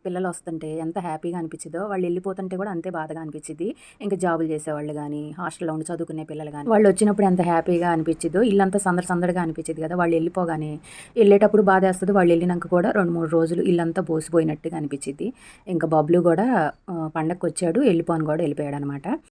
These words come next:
ఎంత బాధేసినా వాళ్ళని పంపించక తప్పదు. వాళ్ళ భవిష్యత్తు బాగుండాలనే కదా మనం ఏం చేసినా, ఎంత కష్టపడినా, ఏదైనా వాళ్ళ కోసమే.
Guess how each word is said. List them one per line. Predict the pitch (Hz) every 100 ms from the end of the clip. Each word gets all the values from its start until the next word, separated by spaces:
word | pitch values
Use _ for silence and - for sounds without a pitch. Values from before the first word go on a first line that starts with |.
| _ _ _ _ 214
ఎంత | 196 196
బాధేసినా | 185 180 180 180 208
వాళ్ళని | 233 185
పంపించక | 185 170 170 175
తప్పదు. | 185 170 - 165 240 -
వాళ్ళ | 202
భవిష్యత్తు | 180 180 180 185 185
బాగుండాలనే | 175 170 175 170 165
కదా | 160 160
మనం | 214 170
ఏం | 165 165 165
చేసినా, | 156 170 190
ఎంత | 170 175
కష్టపడినా, | 160 - 165 160 240 - - - -
ఏదైనా | 190 180 220
వాళ్ళ | 202 156
కోసమే. | 151 147 - 156 123